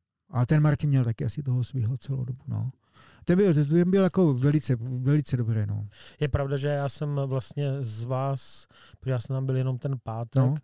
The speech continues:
Speaker 1: no.
Speaker 2: tak jsem z vás viděl jenom Milánka. A přišel jsem a nesmí se mluvit na něho,
Speaker 1: No,
Speaker 2: že jo?
Speaker 1: no,
Speaker 2: Udělal jsem
Speaker 1: no.
Speaker 2: chybu, protože nejlepší strategie je prostě mluvit na rozhodčího,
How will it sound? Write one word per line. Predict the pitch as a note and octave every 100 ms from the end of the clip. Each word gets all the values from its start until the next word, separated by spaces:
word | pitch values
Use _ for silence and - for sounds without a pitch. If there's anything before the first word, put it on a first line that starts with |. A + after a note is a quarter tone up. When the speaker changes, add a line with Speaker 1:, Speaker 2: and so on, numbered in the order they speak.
| -
Speaker 1:
no. | C3+ D3+
Speaker 2:
tak | - -
jsem | C3+
z | A#2+
vás | B2+ B2+
viděl | A#2+ B2+ C3
jenom | C3 C3
Milánka. | A#2+ A2+ A#2 A#2+ B2 C#3 D#3+ _ _ _ _ -
A | A#2+ A2+ A2+ A2 A2
přišel | - A#2+ - C3+
jsem | A#2+ - C#3 C#3+ C#3+
a | B2+ B2 A#2+ A#2 A#2 C3+ - - - C#3
nesmí | B2 C3
se | B2+ C#3
mluvit | A#2+ A#2 B2+ A#2+
na | B2+
něho, | B2+ B2+ C#3
Speaker 1:
No, |
Speaker 2:
že | C#3+
jo? | B2 B2+
Speaker 1:
no, | C3+
Speaker 2:
Udělal | B2+ A#2+
jsem | C#3
Speaker 1:
no. | D3
Speaker 2:
chybu, | C3+ A#2+
protože | A#2+ A#2 A#2+ - - - -
nejlepší | B2+ B2+ A#2+ -
strategie | - B2+ - C3 B2 B2+
je | B2+ B2
prostě | A#2 A2 C3
mluvit | C3 C3+ A2+
na |
rozhodčího, | A2 B2 A#2+ - C3 A#2 C3